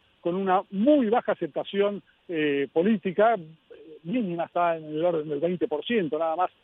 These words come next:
el, el porcentaje de aprobación. Así que hay que verlo de esa manera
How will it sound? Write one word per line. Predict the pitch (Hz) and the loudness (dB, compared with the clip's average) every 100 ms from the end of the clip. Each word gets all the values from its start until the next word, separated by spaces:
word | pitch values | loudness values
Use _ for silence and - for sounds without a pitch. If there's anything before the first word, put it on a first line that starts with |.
| _ _ 151 | _ _ -4
el, | 139 135 | -4 0
el | 170 151 | 2 4
porcentaje | 147 147 156 160 156 | 4 2 2 0 0
de | |
aprobación. | 143 160 170 262 240 240 - _ _ _ 208 | 0 0 0 2 2 0 -6 _ _ _ -4
Así | 190 269 | -2 -2
que | 233 262 240 | 0 4 4
hay | 247 | 4
que | 254 | 4
verlo | 262 254 247 233 220 | 2 4 4 4 2
de | 233 | -2
esa | 220 220 | -2 -4
manera | 214 240 240 254 | -4 -4 -2 -4